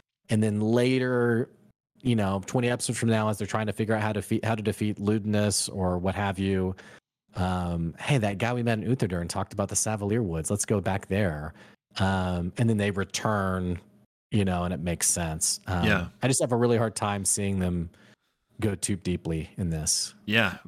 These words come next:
Speaker 2: <laughs> we, we haven't even really talked about the Apogee Solstice yet, but that, yeah, like, that, that's gonna be a really interesting, uh, line to, to tread of, like, we have this massive thing still happening that, like,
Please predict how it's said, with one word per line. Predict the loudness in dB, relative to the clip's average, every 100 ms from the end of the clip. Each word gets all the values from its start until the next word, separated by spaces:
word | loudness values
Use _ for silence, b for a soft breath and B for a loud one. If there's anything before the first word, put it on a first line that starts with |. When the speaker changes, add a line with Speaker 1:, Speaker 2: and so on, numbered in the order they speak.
| 10
Speaker 2:
<laughs> | 12 12
we, | 4 2
we | 2 4
haven't | 4 2 0
even | 2
really | 2 2
talked | 2 2 2 2
about | 0 0 -6
the | -2
Apogee | 2 2 -2 -4
Solstice | -4 -4 -4 -6 -8 -8
yet, | -6 -6 -6
but | -4
that, | -2
yeah, | 2 2 0 -4
like, | -6 -6 _ -8
that, | -6
that's | -2 -2 -2
gonna | 0
be | 0
a | 0
really | 0 -2
interesting, | -2 -2 -2 -4 -6 -8 -12 _ _ _ _ _ _ _ _ _ _ -16
uh, | -14 -14 -14 -18 -20 _ _ _ _ -8
line | -2 0 0 0
to, | -4 -6 -8
to | -8 -10
tread | -6 -4 0 -2 -2
of, | -6 -8 -6
like, | -6 -8 -10 -20 _ _ _ _ _ _ _ _ _ _
we | -4
have | -2
this | -2 0
massive | 4 6 6 0
thing | -2 -2
still | -2 -2 -2
happening | -2 -2 -4 -6
that, | -6
like, | -8 -10